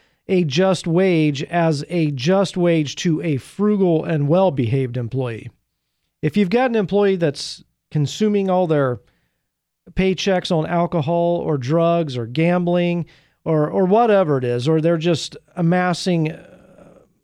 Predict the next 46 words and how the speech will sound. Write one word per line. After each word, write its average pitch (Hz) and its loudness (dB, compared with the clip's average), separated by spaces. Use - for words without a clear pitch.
great 190 2
amounts 175 0
of 139 -4
debt 170 2
and 165 -2
every 170 0
penny 180 0
they 156 2
make 151 0
gets 151 -2
spent 170 -2
and 156 0
they're 151 2
not 151 0
saving 165 0
any 143 0
money, 143 0
they're 202 2
not 262 2
being 202 0
frugal. 120 -2
And 240 2
if 226 0
they're 220 2
an 190 -2
employee, 190 2
you 175 -2
know, 165 0
maybe 175 0
that 151 0
gets 156 0
arrested 151 0
and 131 -2
put 165 0
in 143 -6
jail 156 2
sometimes 160 -2
for 143 -6
certain 156 -4
things, 156 0
and 139 -2
now 147 0
they 143 -2
gotta 139 0
pay 131 -2
jail 139 -2